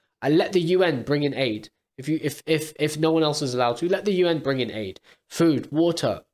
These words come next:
supplies. When water is, is running out for over two million people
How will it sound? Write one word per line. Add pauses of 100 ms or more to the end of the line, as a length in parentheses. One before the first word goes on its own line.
supplies. (440)
When
water
is, (260)
is
running
out
for
over
two
million
people